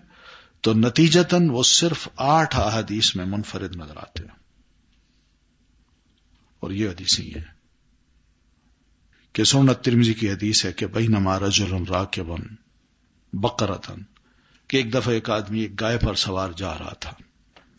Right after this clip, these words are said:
تو گائے اس کو کہتی ہے، "مجھ پہ سوار نہ ہو، میں اس کے لیے پیدا نہیں ہوئی۔" وہ بول پڑی۔ تو آپ فرماتے ہیں، "میرا اس پر ایمان ہے۔" ابو ہریرہ کہتے ہیں، "میرا بھی اس پر ایمان ہے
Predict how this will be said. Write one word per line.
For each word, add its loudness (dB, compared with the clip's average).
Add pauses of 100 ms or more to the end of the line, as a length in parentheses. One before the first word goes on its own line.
تو 0
گائے 2
اس 0
کو -4
کہتی -6
ہے، -6
"مجھ -6
پہ -4
سوار -4
نہ -10
ہو، -8
میں -2
اس 2
کے -4
لیے -6
پیدا -4
نہیں -2
ہوئی۔" -12 (1700)
وہ 0
بول 4
پڑی۔ -10 (1080)
تو 0
آپ 4
فرماتے 2
ہیں، 2
"میرا 4
اس 2
پر 2
ایمان 2
ہے۔" -8
ابو 0
ہریرہ 4
کہتے 0
ہیں، 2
"میرا 4
بھی 2
اس 2
پر -4
ایمان -14
ہے -20